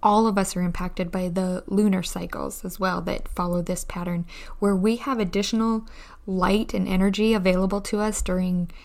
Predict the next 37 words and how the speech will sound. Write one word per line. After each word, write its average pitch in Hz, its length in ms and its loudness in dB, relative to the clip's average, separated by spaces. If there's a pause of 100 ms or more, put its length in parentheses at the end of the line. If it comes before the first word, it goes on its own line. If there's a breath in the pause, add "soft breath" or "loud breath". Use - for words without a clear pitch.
(240 loud breath)
during, 220 420 6
right 190 200 4
before, 247 340 2
leading 208 320 2
up 220 160 2
to, 226 200 2
and 180 180 -2
after 208 380 0
full 202 280 4
moons. 196 400 4 (360 loud breath)
We 220 100 4
have 208 180 4 (460)
extra 220 500 2
amounts 190 360 2
of 185 80 0
energy 185 340 0
that 185 120 0
are 180 80 2
available 175 400 0
to - 120 -2
us. 185 180 0
And 185 140 2
then 185 100 4
as 190 140 4
we 202 120 4
get 185 140 2
closer 185 320 -6
to - 160 -8
a 185 80 2
new 220 280 6
moon, 269 280 4
we 233 100 2
have 180 200 0
less 175 240 -2
amounts 175 420 -4
of 180 160 -2
energy, 175 380 -2